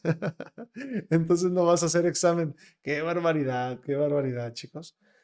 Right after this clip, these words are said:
Dice, "Profe, si no tengo cuadritos, pues hay que ir al gimnasio, tienes que ponerte las pilas". Ah, no, ya sé que, ya sé que te refieres a esto. Siempre tiene gra-, siempre tiene la graficación para que puedas hacer ese proceso, ¿de acuerdo? Muy bien.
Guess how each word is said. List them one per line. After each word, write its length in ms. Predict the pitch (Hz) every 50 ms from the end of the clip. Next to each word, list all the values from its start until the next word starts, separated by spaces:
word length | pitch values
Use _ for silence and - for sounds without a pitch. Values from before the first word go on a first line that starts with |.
| _ _ -
Dice, 180 | 139 131 165 160
"Profe, 400 | 180 196 202 202 226 214 220 - -
si 160 | - - 160
no 160 | 175 208 208
tengo 320 | 214 214 208 214 214 214 214
cuadritos, 520 | 175 156 151 156 170 175 175 208 208 -
pues 180 | - 143 - -
hay 80 | 180 -
que 140 | - 214
ir 40 | 220
al 80 | 214 208
gimnasio, 920 | - - 180 165 165 175 196 196 202 - - 220 208 202 208 196 190 185 190
tienes 260 | 175 180 190 185 -
que 100 | - 196
ponerte 440 | - - 196 190 196 185 196 208 196
las 180 | 175 143 -
pilas". 600 | - - 185 180 180 180 185 180 165 156 143 - -
Ah, 240 | - - - - -
no, 260 | 151 156 151 147 139
ya 120 | 139 139
sé 160 | - - 147 -
que, 260 | 165 165 160 165 - _ _ _ _ _ _ _ _ _ _ 143
ya 160 | 131 139 135
sé 120 | 131 165
que 100 | 151 160
te 120 | 156 160 143
refieres 460 | 139 131 135 139 139 151 143 - 143
a 120 | 135 135
esto. 400 | 139 135 - - 196 214 262 _ _ _ _ _ -
Siempre 400 | - - - 147 143 143 156 147
tiene 240 | 147 156 147 151 143
gra-, 260 | 139 135 143 160 156
siempre 360 | - - 147 139 131 139 139
tiene 200 | 135 151 143 143
la 120 | 143 143 135
graficación 600 | 131 127 120 - 131 123 - 127 - 139 135 131
para 140 | 147 139 135
que 100 | 135 127
puedas 300 | - 143 135 135 131 131
hacer 200 | 120 135 123 127
ese 160 | 123 131 131
proceso, 440 | - 135 131 - 135 127 117 127 123
¿de 80 | 123
acuerdo? 500 | 120 - - 143 151 170 214 254 - _ _ _ _ _ _ _
Muy 200 | - 143 147 151
bien. 320 | 139 127 117 113 - -